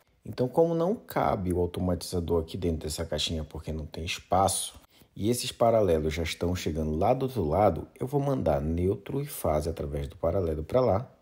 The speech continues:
matar três botões aqui e abrir espaço pra encaixar aqui o meu módulo de três canais pra alimentar os outros três botões que vão ficar ainda aqui.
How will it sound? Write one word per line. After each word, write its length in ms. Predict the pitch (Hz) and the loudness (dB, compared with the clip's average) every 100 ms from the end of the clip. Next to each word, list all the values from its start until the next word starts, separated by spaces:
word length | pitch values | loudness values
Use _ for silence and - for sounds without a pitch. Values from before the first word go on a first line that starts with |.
| _ | _
matar 440 | 143 135 135 - 78 | -4 0 2 0 -2
três 260 | - 92 101 | 0 -2 0
botões 460 | 123 - 87 87 | -2 0 0 0
aqui 380 | 107 - 120 131 - - _ | -4 -4 -4 -4 -12 -20 _
e 80 | 180 | 2
abrir 220 | 170 151 | 2 2
espaço 400 | 147 - 117 113 | -2 0 0 2
pra 100 | - | -2
encaixar 420 | 117 117 120 101 | -4 -4 -2 0
aqui 220 | 101 - 95 | 0 -2 -2
o 60 | |
meu 180 | 95 110 | 0 0
módulo 520 | 120 82 80 80 85 85 _ _ - | 0 0 0 0 -4 -6 _ _ -16
de 120 | 120 | -16
três 460 | - 87 82 82 - | -6 0 2 2 0
canais 680 | - 123 104 80 78 76 - - _ - | 6 6 6 2 0 -4 -10 -20 _ -2
pra 140 | 107 | 2
alimentar 640 | 104 104 107 113 - 90 | 4 4 2 0 0 4
os 220 | 98 101 87 | 4 4 2
outros 480 | 87 87 - - - _ | 0 -2 -8 -10 -12 _
três 280 | - 107 131 | 4 6 6
botões 420 | 131 147 110 101 | 2 0 0 0
que 120 | - | 0
vão 140 | 98 101 | -2 -2
ficar 440 | - 101 - 90 | -2 -6 -2 0
ainda 340 | 87 85 80 95 | 2 0 0 -2
aqui. 360 | 95 - 82 | -4 -8 -10